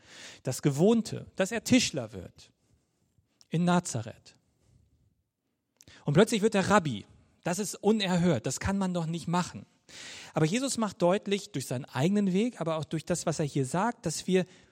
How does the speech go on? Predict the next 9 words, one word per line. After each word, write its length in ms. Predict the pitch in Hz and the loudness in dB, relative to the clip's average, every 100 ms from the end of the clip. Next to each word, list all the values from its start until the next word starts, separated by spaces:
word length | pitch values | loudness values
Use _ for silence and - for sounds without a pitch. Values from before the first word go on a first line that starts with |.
| _ _ _ | _ _ _
wenn 220 | 143 151 151 | -2 0 0
wir 220 | 135 135 | 0 4
wachsen 480 | 196 - - 156 131 | 2 2 -4 -4 -4
wollen, 500 | 123 135 208 214 - | -4 -2 -4 -6 -2
wenn 280 | 151 156 147 | 0 0 2
wir 220 | 147 139 | 4 4
sozusagen 760 | 139 - 143 135 131 147 160 147 | 2 -4 -4 0 2 4 2 0
auf 160 | 127 | -6
dieser, 480 | - 147 139 131 | -6 -6 -2 -2